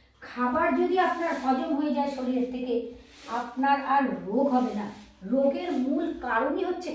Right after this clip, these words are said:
খাবার, মূল কারণটা হচ্ছে খাবার। পেটের মধ্যে ভুটভাট করছে, উম, ভীষণভাবে আপনার অসুবিধা হচ্ছে, পেটে সব সময় ভুটভাট করছে, হজম হচ্ছে না। হজম করতে গেলে খাওয়ার পরে কিন্তু বজ্র আসনে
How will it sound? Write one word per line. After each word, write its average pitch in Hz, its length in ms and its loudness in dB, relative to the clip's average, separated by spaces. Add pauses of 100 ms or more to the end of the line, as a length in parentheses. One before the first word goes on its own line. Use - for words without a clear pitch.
খাবার, 190 280 -6 (760)
মূল 349 340 4 (120)
কারণটা 349 400 2
হচ্ছে 254 260 -2
খাবার। 185 220 -8 (600)
পেটের 302 360 0
মধ্যে 294 200 0 (120)
ভুটভাট 262 480 0
করছে, 285 300 -4 (480)
উম, 185 260 -4 (280)
ভীষণভাবে 349 640 0
আপনার 294 260 0
অসুবিধা 254 380 0
হচ্ছে, 254 200 2 (100)
পেটে 285 220 -4 (160)
সব 311 180 0 (140)
সময় 381 300 -2
ভুটভাট 214 400 0
করছে, - 260 -14 (460)
হজম 240 340 -2
হচ্ছে 269 260 0
না। 208 120 -6 (420)
হজম 349 340 2 (120)
করতে 349 280 -2
গেলে 277 160 4 (160)
খাওয়ার 277 420 2
পরে 269 180 0
কিন্তু 247 340 0 (640)
বজ্র 247 420 -2 (240)
আসনে 277 320 -2